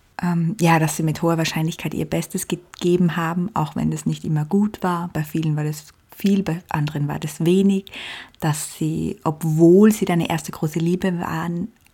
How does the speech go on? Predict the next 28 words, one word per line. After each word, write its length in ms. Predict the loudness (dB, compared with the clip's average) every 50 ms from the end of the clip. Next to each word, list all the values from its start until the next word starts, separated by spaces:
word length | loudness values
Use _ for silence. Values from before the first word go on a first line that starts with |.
| _ _ _ _ _ _ _ _ _ _ _
und 260 | -2 -2 -2 -2 0 0
all 140 | 0 2
deine 200 | 2 2 2 0
Beziehungen 540 | 0 -2 -6 -4 -2 0 0 2 0 0 -2
prägen, 440 | -2 -4 -2 -2 0 0 0 -2 -2 -4 -6 -4
heute 300 | -4 -4 -2 -2 -2 -2
nicht 260 | -2 -2 -4 -4 -4
mehr 120 | -4 -4
für 140 | -4 -6 -6
dein 180 | -6 -4 -4 -2
Liebesglück 520 | -2 -2 -2 -4 -8 -8 -8 -8 -8 -6
verantwortlich 600 | -8 -6 -4 -4 -4 -4 -4 -6 -6 -6 -10 -10 -8
sind 240 | -8 -10 -8 -10
und, 140 | -12 -10 -10
und, 200 | -10 -12 -6 0
und. 200 | 4 4 4 4 0 -6 -14 -14 -14 -14 -14 -14 -16 -10 -6
Und 80 | -2 0
da 120 | 0 2
waren 200 | 2 2 0 2
ganz, 240 | 2 0 0 -2 -2
ganz 180 | -2 -2 -2 -4
viele 400 | -4 2 4 6 6 6 6 4
Menschen, 760 | 4 2 2 2 2 0 0 -2 -4 -4 -4 -4 -4 -4 -6
tausende 500 | -6 -6 -4 -2 -2 -2 -2 -2 -2 -2
Likes 580 | -2 0 0 0 -2 -2 -4 -6 -8 -12 -12 -8
und 220 | -8 -8 -8 -4
positive 480 | 0 2 4 4 4 4 2 0 0 0
Kommentare. 720 | 2 2 2 2 2 0 -2 -2 -2 -2 -2 -4 -4 -4